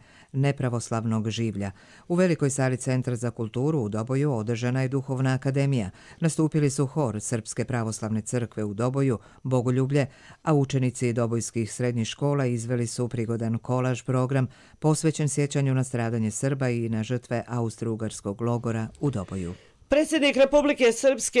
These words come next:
Speaker 2: Milorad Dodik izjavio je da će ova politička partija predložiti zakon o zabrani negiranja genocida nad Jermenima bez obzira na to kako neko gleda na taj akt. Komentarišući reagovanje u Turskoj na ovaj zakon, Dodik je rekao da je Turska u B I H potpuno navijački nastrojena,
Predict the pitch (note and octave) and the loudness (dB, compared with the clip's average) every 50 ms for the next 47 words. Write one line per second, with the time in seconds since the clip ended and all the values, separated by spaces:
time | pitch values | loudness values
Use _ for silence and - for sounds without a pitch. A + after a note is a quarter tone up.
0 | A#3 A#3 A#3+ A#3 A#3 G#3+ G3 F3+ D3 G#3 A3 F#3+ A3 A3 - A#3 A#3 G3+ G3 G#3 | 6 6 6 6 6 6 6 6 6 4 4 4 4 2 2 0 -2 2 4 6
1 | G3+ G3+ G3 A3 G#3+ G3+ F#3+ F3+ G#3 G3+ - G#3 F#3+ F#3+ G3 F#3+ F#3 F#3 F#3+ F3+ | 6 6 8 8 6 6 6 4 2 2 4 4 6 6 8 6 6 4 4 2
2 | F#3 G3 - G3+ - - - D#3 D#3 - F#3+ F3+ F#3 F3+ - A3+ G3+ - F3+ F#3+ | 2 2 0 -4 -4 0 0 0 2 4 4 4 4 4 2 0 0 2 2 2
3 | F3+ F3 F3 F3 E3 F#3+ - F#3+ F3 D#3+ E3+ D#3+ F3 - F#3+ F#3 F#3 F#3 E3 F3+ | 4 4 4 2 2 0 0 0 2 4 4 4 4 4 4 4 4 4 4 4
4 | F#3 F3+ D#3 D3+ F3 F3 F3 F3 F3 E3+ D#3 E3+ E3+ F3 F3+ F3+ E3+ D#3+ E3 - | 4 4 4 4 4 4 4 4 4 4 4 4 4 6 6 6 4 4 4 4
5 | F3+ E3+ D3+ C#3 - - D#3 D3+ C3+ D3+ D#3 D#3 D#3+ D#3 C#3 D3 D3 C#3 C#3+ C3+ | 4 4 4 2 2 0 0 2 4 4 6 6 4 4 4 4 4 4 4 4
6 | D#3 F3 F#3+ G#3 G#3 G3 F3 - B2 G#3+ G3 F3+ F3+ E3 D3+ C#3 C#3+ B2 B2 C3+ | 4 4 6 4 4 4 2 2 2 2 4 4 4 4 4 2 2 2 2 4
7 | D#3 G#3 A3 - A3 G#3 G3+ - B3 C4 - - E3 E3+ F#3+ G3+ G3+ F3+ D#3 C3 | 2 2 2 2 0 -2 0 0 -2 -2 0 2 4 4 4 4 2 -2 -2 0
8 | F3+ F#3 D#3+ E3+ D3+ D#3+ E3 - G3 F3 D#3+ A#2+ G#2 - - - - D#3 - F3+ | 2 2 4 4 4 4 4 4 4 4 4 2 0 -2 -8 -12 -8 -2 0 2
9 | E3+ F3 E3+ - F3 E3 F3 F3+ - G3 F3+ F3 - F#3+ F3 E3+ E3 E3+ E3 D#3+ | 2 4 4 4 4 4 4 2 2 0 0 0 2 2 4 4 4 4 4 4
10 | F#3 E3+ F3 F3 F3 E3+ - - D#3+ D3+ - - - - G#3 G3+ F#3+ D#3+ B2+ A#2+ | 4 4 4 4 4 2 0 0 -2 -2 -2 -2 0 2 4 6 6 6 6 4
11 | B2 A#2 A#2+ D#3 E3 F3 F3 - G3+ G3 G3+ F3 E3 D3+ C3+ D#3 D3+ - E3+ D#3+ | 2 2 2 4 2 2 2 2 0 0 2 4 2 2 2 2 0 2 2 4
12 | E3+ E3+ E3+ - D#3+ D3 C3+ D3 D3 C#3 - G3 G#3 G3 - - F3 D3+ C#3 G#3 | 4 2 2 0 0 2 4 4 2 4 4 2 0 0 2 2 2 4 6 4
13 | G#3+ G#3+ - - A3 G3 E3+ - - G#3+ A#3 A#3 - - A3 G#3 G3 E3+ D#3 C#3 | 4 4 4 2 2 2 2 2 2 0 0 0 2 2 2 4 6 4 4 4
14 | B2+ D#3 F3+ F#3 F3+ F3+ - - - G3 F3 D#3+ C#3 A#2+ - - - C3 A#2+ A#2 | 4 4 4 4 4 2 -2 -2 2 4 4 4 4 2 0 -2 0 0 2 2
15 | A#2 C3+ C#3 | 2 2 0